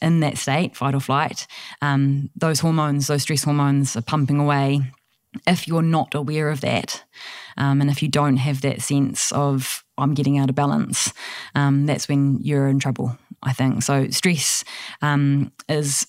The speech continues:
is a huge part. I think we've, we have a little declaration when people arrive, and it's one of the little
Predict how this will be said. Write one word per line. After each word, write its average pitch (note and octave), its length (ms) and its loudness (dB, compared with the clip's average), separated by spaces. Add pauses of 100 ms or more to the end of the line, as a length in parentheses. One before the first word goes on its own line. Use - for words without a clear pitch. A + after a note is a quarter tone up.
is D#3+ 160 2
a D3+ 40 2
huge F3 480 2
part. C#3 360 2
I C#3 100 -6
think D#3 240 -2
we've, D3+ 160 -2 (240)
we D#3+ 140 0
have C#3 160 0
a D3+ 40 0
little C#3+ 180 0
declaration C#3+ 560 0
when C#3+ 100 4
people C3+ 240 0
arrive, C#3+ 460 2
and C#3+ 200 4
it's - 200 -6
one D3 100 0
of C3+ 80 0
the C#3 380 2
little C3+ 340 2